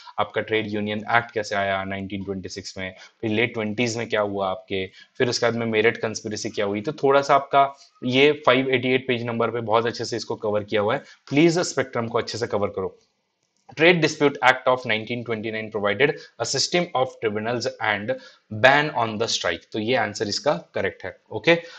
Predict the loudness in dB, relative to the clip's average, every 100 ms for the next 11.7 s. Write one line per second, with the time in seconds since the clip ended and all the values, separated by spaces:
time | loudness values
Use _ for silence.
0 | -2 0 2 0 0 -2 -2 -6 -2 -2
1 | -2 -10 -4 -4 -2 -4 -4 -8 _ -2
2 | -2 -2 -4 -2 -2 -2 -4 -4 -6 -4
3 | -4 -4 -6 -6 -6 -4 -4 -2 -4 -4
4 | -16 -18 -4 4 6 6 4 2 4 2
5 | 2 2 4 4 0 -4 -6 -4 -2 0
6 | 0 -2 -6 -6 -6 -6 -4 -2 8 10
7 | 12 10 6 0 -6 0 2 0 0 -4
8 | -4 -6 -6 -8 -8 -6 -6 -8 -8 -6
9 | -6 -6 -8 -10 -12 -14 -20 -20 _ 0
10 | 4 6 4 2 0 0 0 0 -2 -4
11 | -6 -4 -2 0 0 0